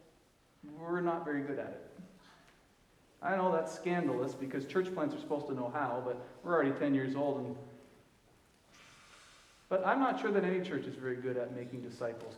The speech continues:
catching people for Jesus. So we're all learning again how to do what Jesus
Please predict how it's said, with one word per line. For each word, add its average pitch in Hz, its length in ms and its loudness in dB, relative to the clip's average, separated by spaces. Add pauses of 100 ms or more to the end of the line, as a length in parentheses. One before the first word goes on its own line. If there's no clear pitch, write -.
catching 123 360 -10
people 120 380 -12
for 120 80 -14
Jesus. 110 380 -14 (1500)
So - 200 2
we're 185 340 8
all 214 420 8
learning 185 400 4
again 147 560 0
how 151 120 -2
to 151 120 -6 (180)
do 175 260 0
what 170 200 -4
Jesus 151 400 -8